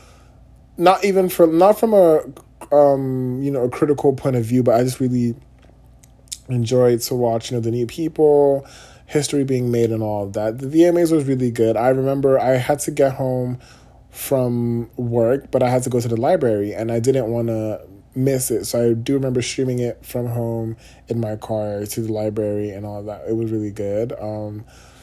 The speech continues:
the Met Gala, which I still don't know what that's for. I heard it's a fundraiser, but anyway, we had a ton of people, and I do, you know, I did notice that, um,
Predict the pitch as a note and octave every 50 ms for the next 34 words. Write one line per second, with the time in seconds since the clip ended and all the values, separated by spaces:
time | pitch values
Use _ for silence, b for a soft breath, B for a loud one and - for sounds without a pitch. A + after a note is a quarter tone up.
0 | b b b b - D#3+ D#3+ E3+ C#3+ C3+ C#3 - C#3 B2+ B2+ B2 B2 B2+ B2+ B2
1 | B2+ C3 D3 G3 A#3 - - - - - - - - - - - - - F4+ G4+
2 | - - - A4 G#4+ G#4 G4+ G4 F#4 F#4 F4 D4 D4 - - - - B3+ A#3 G3+
3 | F3 D3+ D3 G2 B2 E3+ F#3 F#3 F3+ F#3 - - - E3+ F3+ G#3 A3+ B3 A#3+ -
4 | A3 G3+ - - F3 F#3+ G3+ G3+ A3 A3+ A3+ A3+ A#3+ A#3+ A#3 - B B B B
5 | B - G3 - - G3+ F3+ E3 E3+ F#3+ A3 C#4+ D#4+ C4+ - - G3+ F#3 D#3+ -
6 | - E3 D3 - C#3 C3+ - D#3+ E3 E3 F3 E3 D#3+ A#3+ D#4+ E4+ D#4+ - - -
7 | - - - - _ _ _ _ - D3 C#3 D#3+ E3 D#3+ - D3+ D3+ C3+ G#3 A#3+
8 | F#3+ E3 D#3+ D#3 D3 C3+ C3+ - - C#3 C3 B2+ - A#2+ B2+ B2 A#2+ B2 B2 B2